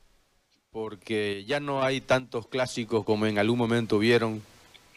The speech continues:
Se juegan cuatro. En algún año se jugaron ocho, se jugaban seis. Cuando habían los torneos de invierno se jugaban seis. Me acuerdo que en ese torneo de donde sale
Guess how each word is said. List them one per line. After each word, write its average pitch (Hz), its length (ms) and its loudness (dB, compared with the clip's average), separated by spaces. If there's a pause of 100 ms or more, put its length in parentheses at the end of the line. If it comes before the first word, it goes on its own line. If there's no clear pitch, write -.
(180)
Se - 120 -2
juegan 113 260 4
cuatro. 107 420 4 (720)
En 113 100 0
algún 165 200 6
año 160 180 4
se 110 80 0
jugaron 117 320 4
ocho, 131 320 0 (400)
se - 160 -2
jugaban 107 320 2
seis. 127 360 4 (320)
Cuando 113 180 2
habían 151 160 6
los 135 80 4
torneos 131 300 4
de 123 60 2
invierno 131 360 4
se 110 100 -2
jugaban 113 320 4
seis. 139 340 4 (1600)
Me 113 60 -2
acuerdo 147 280 6
que 131 80 4
en 131 100 4
ese 147 200 4
torneo 123 800 2
de 107 200 -2
donde 104 200 -2
sale 120 560 4